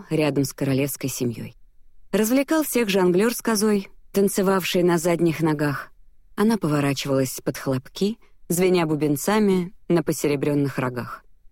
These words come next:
Я со всеми глядела представление, кормя под столом вульписа и дожидаясь, когда королева встанет, и фрейлинам тоже дозволено будет уйти.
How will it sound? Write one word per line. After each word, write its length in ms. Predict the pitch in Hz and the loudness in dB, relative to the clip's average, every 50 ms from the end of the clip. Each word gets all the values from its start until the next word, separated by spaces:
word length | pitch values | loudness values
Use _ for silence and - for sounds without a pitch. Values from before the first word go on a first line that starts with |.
| - - - - - - - - - - - - | -20 -20 -20 -20 -20 -20 -20 -20 -20 -16 -6 -2
Я 140 | 185 226 233 | 0 0 0
со 160 | 208 - 185 | 0 0 -2
всеми 300 | 160 - - 190 185 185 | -2 0 0 2 2 2
глядела 420 | 165 - 151 151 143 151 165 160 147 | 2 2 0 0 0 2 2 0 0
представление, 1000 | 135 147 139 - - - - 156 147 160 165 180 175 170 156 139 135 131 131 131 - - - | 0 -4 -6 -8 -6 -4 -4 -2 -2 0 2 2 4 4 2 2 0 -2 -4 -8 -10 -6 -4
кормя 300 | 170 156 151 147 143 139 | -2 0 2 2 0 0
под 160 | - 143 - | -4 -8 -8
столом 460 | - - - 147 147 156 160 156 147 | -8 -4 -2 -2 0 2 2 2 0
вульписа 500 | 139 160 165 156 - 147 135 - - 139 | 0 0 -2 -2 -4 -6 -8 -6 -2 -2
и 100 | 131 131 | -2 0
дожидаясь, 680 | 123 139 131 - 139 131 147 147 151 139 131 - - - - - | 0 -2 -2 -2 -2 -2 0 0 0 0 -2 -4 -8 -12 -10 -6
когда 320 | - 175 165 156 165 175 | -4 -4 -2 0 -2 -2
королева 480 | 175 - 175 170 175 170 165 160 147 147 | -2 -2 0 0 2 2 2 2 0 -2
встанет, 640 | 135 - - - - 185 190 190 185 151 - - - - - - - - - - - - - - - | -4 -8 -8 -4 -2 0 2 2 2 0 -2 -6 -14 -20 -20 -20 -20 -20 -20 -20 -20 -20 -10 -4 -2
и 100 | 180 165 | -2 -2
фрейлинам 640 | - - 175 180 185 185 185 180 170 170 160 160 | 0 0 0 2 2 2 2 2 2 2 2 0
тоже 340 | - - 165 165 165 165 170 | -2 -2 -2 0 0 0 0
дозволено 540 | 151 151 143 135 - 147 147 143 143 139 135 | 0 -2 -2 -2 -2 -2 0 2 2 0 0
будет 340 | 127 135 127 123 127 - - | 0 -2 -4 -6 -6 -8 -8
уйти. 380 | 123 113 - - - - - | -8 -8 -10 -10 -12 -12 -12